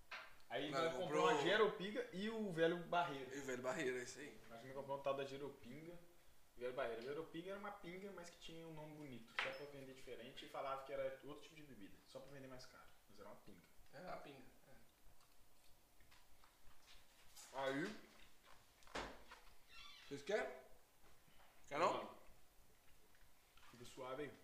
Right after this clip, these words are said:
Speaker 2: Você quer?
Speaker 1: É, vamos continuar pra galera.
Speaker 2: Tequila?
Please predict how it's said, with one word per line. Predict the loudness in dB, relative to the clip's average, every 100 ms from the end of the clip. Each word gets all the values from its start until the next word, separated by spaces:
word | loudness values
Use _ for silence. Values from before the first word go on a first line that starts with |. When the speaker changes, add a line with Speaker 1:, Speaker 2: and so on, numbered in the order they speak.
| -12 -12 -14 -12 -12 -10 -10 -10 -12 -10 -8 -6 -4 -4 -4 -6 -6
Speaker 2:
Você | 4
quer? | 8 8 8 -2 -12 -18 -18 -18 -18 -10
Speaker 1:
É, | -2 2 2 2 0
vamos | -4
continuar | -4 -8 -2 -2
pra | -2 -2
galera. | -2 0 -2
Speaker 2:
Tequila? | 0 0 6 8 8 6